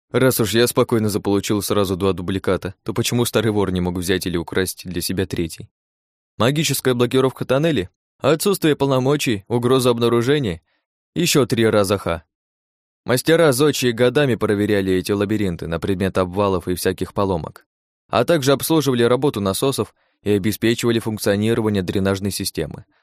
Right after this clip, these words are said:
что мешало мастеру вору напроситься на соответствующую должность и на законных основаниях шариться по этим коридорам.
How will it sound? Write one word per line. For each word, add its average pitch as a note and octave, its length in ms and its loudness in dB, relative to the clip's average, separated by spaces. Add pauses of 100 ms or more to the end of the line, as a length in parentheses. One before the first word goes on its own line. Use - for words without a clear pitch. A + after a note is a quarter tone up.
что - 180 -2
мешало B2+ 360 2
мастеру G#2 420 0
вору A2 300 2
напроситься F#2+ 560 -4
на F#2 100 -2
соответствующую G2 680 -2
должность F#2 540 -2
и F2 100 -2
на F2+ 120 0
законных F#2+ 460 -2
основаниях F#2 640 -2 (220)
шариться F#2+ 420 0
по - 120 -2
этим F#2 280 -2
коридорам. F2 560 -4